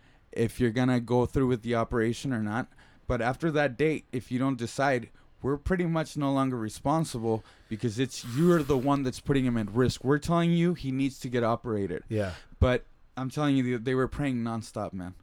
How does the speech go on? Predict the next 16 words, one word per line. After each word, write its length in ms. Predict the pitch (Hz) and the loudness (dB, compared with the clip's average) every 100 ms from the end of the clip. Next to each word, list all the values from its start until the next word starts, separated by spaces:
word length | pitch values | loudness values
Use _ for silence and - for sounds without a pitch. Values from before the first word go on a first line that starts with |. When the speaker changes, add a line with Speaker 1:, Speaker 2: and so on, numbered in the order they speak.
| - | -14
Speaker 2:
Wow, 260 | 104 101 | -6 0
Speaker 1:
They, 120 | 135 160 | 4 4
Speaker 2:
dude. 180 | - 135 | 4 4
Speaker 1:
they, 260 | 175 190 | 6 6
they 400 | - - 147 160 | 4 0 2 -2
slept 640 | 165 - 156 185 - - - - - - - - - - - - - - | -2 -2 2 2 0 -8 -8 -12 -20 -20 -20 -20 -20 -20 -20 -20 -20 -8
on 160 | 139 127 | -4 -4
a 80 | 110 | -2
bench 480 | 92 131 147 - - - - | 0 0 -2 -8 -16 -20 -10
at 140 | 127 | -8
the 100 | - 104 | -6 -4
hospital 540 | 123 - - 113 104 - 135 | -4 -6 -6 -6 -6 -10 -6
in 140 | 131 | -2
L 180 | 123 127 | 0 0
A. 300 | 127 117 110 _ - | 0 0 -6 _ -4
Speaker 2:
Dude. 180 | 71 | -4